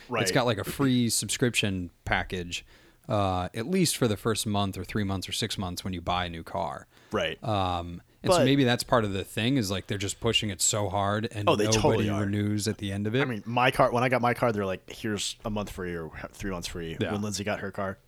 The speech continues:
Speaker 2: three months free.
Speaker 1: But you never paid for the subscription?
Speaker 2: No. But I also, I pay for, like, Apple Music and I listen to podcasts all the
Speaker 1: Yeah.
Speaker 2: time. So it just doesn't really equate.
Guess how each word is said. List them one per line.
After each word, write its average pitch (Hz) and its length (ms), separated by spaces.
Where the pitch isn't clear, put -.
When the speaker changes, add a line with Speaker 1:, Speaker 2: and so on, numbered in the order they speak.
Speaker 2:
three 101 160
months 92 180
free. 80 260
Speaker 1:
But 110 120
you 117 60
never 107 340
paid 107 260
for 104 80
the 92 60
subscription? 92 440
Speaker 2:
No. 82 280
But 175 340
I 151 140
also, 147 280
I 113 80
pay 135 160
for, 113 160
like, 90 240
Apple 101 240
Music 90 480
and 104 340
I 110 100
listen 107 240
to - 60
podcasts 87 360
all 95 60
the 107 60
Speaker 1:
Yeah. 92 80
Speaker 2:
time. 87 180
So 110 200
it 107 80
just - 160
doesn't 117 380
really 104 220
equate. 95 400